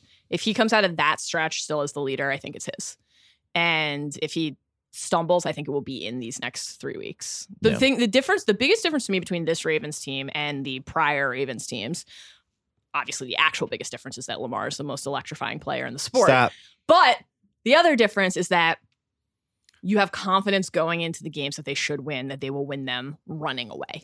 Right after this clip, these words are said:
Speaker 1: which was not true even for playoff teams under Flacco. It was always gonna be, "Oh my God." And even earlier this season, losing to the Browns, right? So I look at the end of the season and I don't have quite the terror that I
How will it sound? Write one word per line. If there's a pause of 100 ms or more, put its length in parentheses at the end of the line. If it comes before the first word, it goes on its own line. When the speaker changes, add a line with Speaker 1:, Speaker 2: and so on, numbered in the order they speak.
Speaker 1:
which
was
not
true
even
for
playoff
teams (120)
under
Flacco.
It (140)
was
always
gonna
be,
"Oh
my
God."
And
even
earlier
this
season,
losing
to
the
Browns,
right? (320)
So
I
look
at
the
end
of
the
season
and
I
don't
have
quite
the
terror
that
I